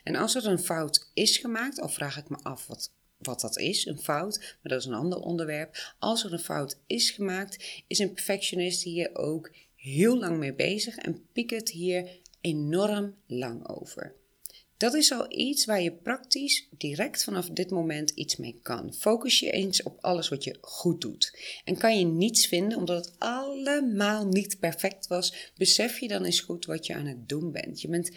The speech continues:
keihard aan het werk. Je bent streng en kritisch naar jezelf. En het resultaat,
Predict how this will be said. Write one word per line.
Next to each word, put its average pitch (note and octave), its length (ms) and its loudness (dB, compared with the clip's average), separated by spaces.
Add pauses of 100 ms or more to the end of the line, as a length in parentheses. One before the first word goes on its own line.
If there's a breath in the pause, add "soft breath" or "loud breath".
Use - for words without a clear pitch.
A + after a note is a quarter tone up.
(340 loud breath)
keihard F#3 760 -4
aan E3 140 -2
het C#3+ 160 -6
werk. C#3 300 -6
Je C#3+ 100 -6
bent C#3+ 160 0
streng G3 480 4
en D#3 160 0
kritisch G#3+ 360 -2
naar F3+ 120 -2
jezelf. D#3 760 -4
En - 100 0
het F3+ 140 2
resultaat, G3 580 0